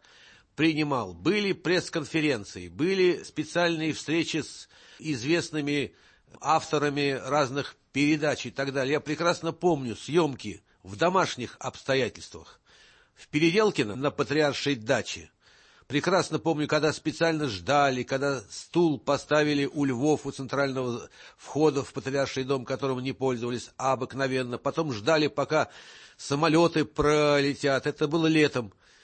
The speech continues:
Святейший был в благодушном настроении, и у него брали интервью, и, и тут же снимали, снимали, снимали, снимали. То же самое было в Одессе, на морской даче святейшего патриарха. Тоже при, ведь ему же не давали покоя никогда и нигде.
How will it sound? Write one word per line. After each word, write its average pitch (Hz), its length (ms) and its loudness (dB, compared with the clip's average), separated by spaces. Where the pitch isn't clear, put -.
Святейший 156 440 0
был 160 100 4
в 147 40 0
благодушном 143 680 0
настроении, 147 1400 -2
и 170 160 0
у 175 300 2
него 165 280 2
брали 160 600 2
интервью, 156 540 0
и, 151 120 4
и 147 320 -2
тут 185 320 -4
же 139 160 -2
снимали, 160 600 0
снимали, 156 580 0
снимали, 156 540 -2
снимали. 151 480 0
То 175 180 0
же 151 60 -4
самое 156 320 0
было 151 320 0
в 95 140 -6
Одессе, 143 560 2
на 139 160 -2
морской 147 440 0
даче 117 380 -2
святейшего 101 540 -10
патриарха. 90 520 -12
Тоже 170 320 4
при, 151 300 4
ведь 151 240 2
ему 160 240 2
же 156 100 0
не 156 100 0
давали 151 380 2
покоя 147 460 2
никогда 147 540 0
и 165 260 -6
нигде. 143 600 -2